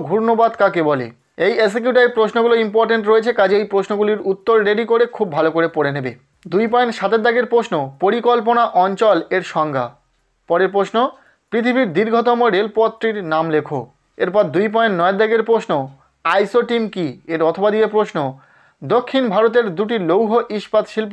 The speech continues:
কেন্দ্রের নাম লেখো। এরপর দুই পয়েন্ট দশের দাগের প্রশ্ন, শুষ্ক ক্ষয়চক্রের কোন পর্যায়ে পেডিমেন্ট গড়ে ওঠে? নেক্সট, ফেজ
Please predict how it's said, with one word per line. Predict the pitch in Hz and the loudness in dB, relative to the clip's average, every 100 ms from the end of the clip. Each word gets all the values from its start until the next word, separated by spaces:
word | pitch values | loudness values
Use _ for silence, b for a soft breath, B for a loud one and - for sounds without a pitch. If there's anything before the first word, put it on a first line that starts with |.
| 208 | -4
কেন্দ্রের | 208 196 196 175 156 | -2 0 0 0 0
নাম | 156 151 | -2 -2
লেখো। | 143 147 123 - _ _ | -4 -4 -8 -10 _ _
এরপর | 180 190 208 156 | -2 2 2 2
দুই | 214 220 | 0 2
পয়েন্ট | 220 185 | 2 0
দশের | 185 214 | 0 0
দাগের | 226 220 | 0 0
প্রশ্ন, | 220 220 202 160 135 b b b | 0 -2 0 -4 -6 b b b
শুষ্ক | - 247 - 247 - | -4 -4 2 0 2
ক্ষয়চক্রের | 196 202 233 226 240 226 220 | 2 2 2 0 0 0 0
কোন | 233 214 | -2 2
পর্যায়ে | 208 196 214 226 226 | 0 2 2 2 2
পেডিমেন্ট | 196 196 226 233 214 | 0 2 0 0 0
গড়ে | 175 185 | 0 2
ওঠে? | 160 143 135 - _ _ | 2 -2 -10 -12 _ _
নেক্সট, | 170 190 - - _ b b b - | -4 -4 -4 -18 _ b b b -6
ফেজ | 185 226 | 0 0